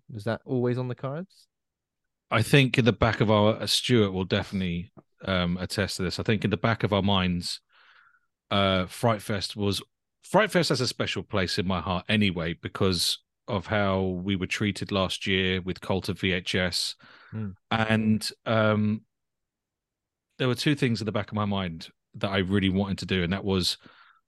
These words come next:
Speaker 2: I really want this to do Fright Fest, and I want it to have its world premiere at Fright Fest. There's no better place. It's the home of horror as far as I'm concerned, new and upcoming horror.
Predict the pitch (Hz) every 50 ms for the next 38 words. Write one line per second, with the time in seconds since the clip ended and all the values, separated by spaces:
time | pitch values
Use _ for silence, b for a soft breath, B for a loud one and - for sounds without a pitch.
0 | _ _ _ - 101 101 90 98 113 110 107 104 101 113 113 104 - - 104 95
1 | 104 98 87 - - 92 92 - - - 90 90 87 - - - - 92 95 92
2 | 85 90 101 104 98 - - - - 104 98 90 82 101 104 90 - - - 92
3 | 92 92 87 - - - - 110 101 92 92 90 85 87 90 - 92 90 - -
4 | - 95 90 - - 92 90 - - - - - 104 104 104 92 - 101 87 -
5 | - 92 - - 92 87 90 90 - - - - - - - 101 92 90 - -
6 | - 98 92 90 87 - B B B B B B B B B B - - 123 117
7 | 110 104 98 - - 104 101 95 92 90 90 87 - - 101 95 95 90 85 101
8 | 92 92 - 90 - 92 87 85 95 101 107 101 98 98 104 - - - 104 98
9 | 92 90 85 80 90 87 85 87 92 92 92